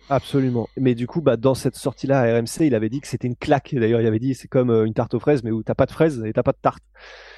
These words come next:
Et, euh, et du coup, c'était une claque. Et donc là, pour moi, c'était clairement, bah, une claque, ça veut dire que t'étais parti et que, en un claquement de doigts, t'apprends que, bah, en fait, euh, tu reviens à la case départ et que tu n'y seras pas.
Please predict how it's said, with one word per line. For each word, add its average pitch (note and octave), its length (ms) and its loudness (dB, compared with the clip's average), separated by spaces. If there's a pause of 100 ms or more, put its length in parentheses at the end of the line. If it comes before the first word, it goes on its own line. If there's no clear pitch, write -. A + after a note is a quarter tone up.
(160)
Et, C3 240 2
euh, B2 320 4
et C#3 100 2
du B2 140 -14
coup, F#3 180 -6
c'était C3+ 280 -2
une B2 100 -2
claque. - 580 -2
Et C#3 120 2
donc C3+ 280 -2
là, F3+ 120 4
pour C3+ 200 -2
moi, E3+ 160 4
c'était C3+ 300 -4
clairement, C3+ 500 0
bah, A2 120 0
une A2+ 160 -4
claque, E3 260 0
ça - 120 -6
veut A2+ 120 -4
dire C#3 240 -2
que D#3 220 2 (800)
t'étais A#2+ 220 0
parti F#3 500 0 (220)
et C3+ 100 2
que, C#3 280 0 (280)
en C3 140 0
un D#3 80 2
claquement C#3 360 0
de B2+ 60 -2
doigts, E3 160 2
t'apprends D3+ 320 0
que, D#3+ 340 2
bah, A2+ 160 -2
en A2+ 40 -8
fait, - 240 -4
euh, G#2+ 440 0
tu - 160 -8
reviens C3+ 380 2
à B2+ 80 2
la A2 100 0
case A#2 180 -4
départ D3 280 0
et B2 40 -2
que - 40 -20
tu - 120 -10
n'y B2+ 80 -2
seras C3 200 0
pas. C#3+ 200 0